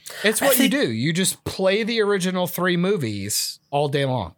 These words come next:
Speaker 2: I think they do have a movie theater in, uh, Magic Kingdom too, so it's not out of their realm of, you know, ability. <laughs>
Speaker 1: I mean, it's insane, and you'd,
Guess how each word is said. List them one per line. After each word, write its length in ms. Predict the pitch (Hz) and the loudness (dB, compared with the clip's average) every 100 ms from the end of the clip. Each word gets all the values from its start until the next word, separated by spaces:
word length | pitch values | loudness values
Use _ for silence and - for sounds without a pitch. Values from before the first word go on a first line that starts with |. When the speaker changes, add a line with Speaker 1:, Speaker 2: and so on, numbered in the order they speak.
| _ _ _ - - - - - | _ _ _ -20 -18 -18 -14 -6
Speaker 2:
I 120 | - | -2
think 240 | 233 240 | 0 0
they 100 | 247 | 0
do 340 | 160 156 185 180 | 0 0 0 2
have 220 | 160 165 | 2 2
a 80 | 147 | 2
movie 320 | 147 190 165 | 2 2 -2
theater 440 | - 135 135 131 | 0 0 2 2
in, 180 | 135 135 | 2 2
uh, 320 | 131 123 123 | 2 2 0
Magic 340 | 131 156 143 135 | 2 2 2 0
Kingdom 380 | 190 175 123 | 0 2 0
too, 360 | 113 165 143 113 | 0 0 0 -2
so 340 | - 131 123 - - - - | -4 -2 -2 -6 -20 -8 -4
it's 200 | 147 165 | -2 0
not 280 | 185 180 - | 0 0 0
out 180 | 165 | 0
of 140 | 160 135 | 0 0
their 400 | 165 151 135 - _ - | 0 2 0 -6 _ 0
realm 280 | 143 160 | 2 2
of, 280 | 147 131 - - | 2 -2 -6 -2
you 100 | 151 | 0
know, 220 | 127 123 160 - | 0 -2 -8 -6
ability. 600 | 135 120 156 127 147 - 165 - _ _ _ | -4 0 0 0 -2 -4 -10 -12 _ _ _
<laughs> 440 | _ _ _ - | _ _ _ -6
Speaker 1:
I 80 | 156 | -2
mean, 220 | 180 180 165 | 0 0 0
it's 180 | - | -2
insane, 560 | 156 135 135 147 98 87 | 0 0 0 0 -2 -6
and 220 | 117 147 151 | -2 2 2
you'd, 380 | 151 143 117 | 2 2 -2